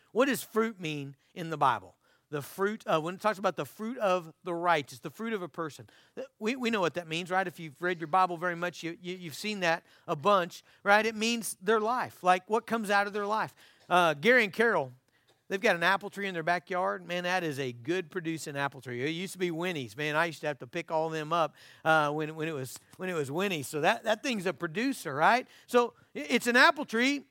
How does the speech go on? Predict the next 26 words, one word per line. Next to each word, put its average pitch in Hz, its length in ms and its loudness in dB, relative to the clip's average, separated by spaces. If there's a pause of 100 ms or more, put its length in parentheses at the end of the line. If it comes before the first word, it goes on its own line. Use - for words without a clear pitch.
and, 254 200 -2
and 240 200 -4
we 220 100 2
know 262 160 6
it's 277 140 2
an 226 80 0
apple 262 240 2
tree. 214 360 -6 (260)
Guess 160 200 -4
how? 120 300 0 (180)
This 135 160 -12
is 123 80 -16
complicated. 113 580 -10 (1600)
It 156 180 -4
produces 156 560 -8
apples, 123 540 -2
right? 254 340 8 (160)
Like, 208 260 6 (200)
like, 233 240 6
apples 302 540 8
come 285 260 6
off 302 300 8
of 302 60 2
the 233 100 2
thing, 196 340 2
like, 226 240 8